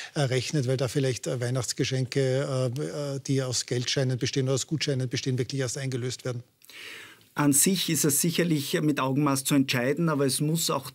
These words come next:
Speaker 2: bei der Händlerschaft auf Freiwilligkeit, äh, abgestellt werden, äh, denn von der Shoppingcenter-Seite wird's dann meistens vorgegeben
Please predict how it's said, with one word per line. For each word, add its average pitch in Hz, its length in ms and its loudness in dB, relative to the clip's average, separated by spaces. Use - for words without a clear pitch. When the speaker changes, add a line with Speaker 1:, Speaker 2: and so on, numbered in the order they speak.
Speaker 2:
bei 135 180 0
der 139 80 2
Händlerschaft 135 720 0
auf 135 80 -2
Freiwilligkeit, 131 800 0
äh, 139 380 0
abgestellt 147 640 0
werden, 151 320 4
äh, 135 200 2
denn 139 480 4
von 139 220 0
der 135 80 2
Shoppingcenter-Seite 139 1000 2
wird's 143 220 0
dann 139 160 4
meistens 131 380 2
vorgegeben 156 680 2